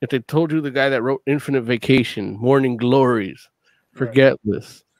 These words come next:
Speaker 2: Right.
Speaker 1: wrote Spider-Man, would this be the story you would expect from that?
Speaker 2: Mm-mm, absolutely not.
Speaker 1: Eh, that,
Speaker 2: Absolutely
Speaker 1: look, that makes it a two point five. I changed mine to a two point five.
Speaker 2: <laughs>
Speaker 1: Like,
Speaker 2: Right.
Speaker 1: just,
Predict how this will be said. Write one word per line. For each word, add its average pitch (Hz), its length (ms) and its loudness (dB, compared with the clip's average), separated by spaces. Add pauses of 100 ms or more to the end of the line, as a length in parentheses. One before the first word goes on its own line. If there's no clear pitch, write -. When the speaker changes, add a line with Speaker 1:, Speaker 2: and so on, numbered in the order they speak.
(380)
Speaker 2:
Right. 139 220 -20
Speaker 1:
wrote 151 420 4
Spider-Man, 123 880 2
would 131 500 -2
this 156 200 4
be 165 140 0
the 143 120 -2
story 139 380 2
you 135 160 2
would 135 120 2
expect 120 440 -6
from 131 200 -6
that? 131 300 -2
Speaker 2:
Mm-mm, 101 720 -20
absolutely 101 560 -20
not. 92 400 -20 (640)
Speaker 1:
Eh, 123 260 0
that, 143 80 4
Speaker 2:
Absolutely 139 140 0
Speaker 1:
look, 117 120 -2
that 165 200 6
makes 180 280 4
it 160 100 6
a 127 60 4
two 180 240 4
point 151 300 4
five. 110 340 2
I 147 140 4
changed 147 340 2
mine 147 280 4
to 123 180 -4
a 107 40 -8
two - 220 -10
point 139 300 -2
five. 95 380 -4
Speaker 2:
<laughs> - 60 -20 (840)
Speaker 1:
Like, 170 160 4
Speaker 2:
Right. 139 80 -6
Speaker 1:
just, 233 160 6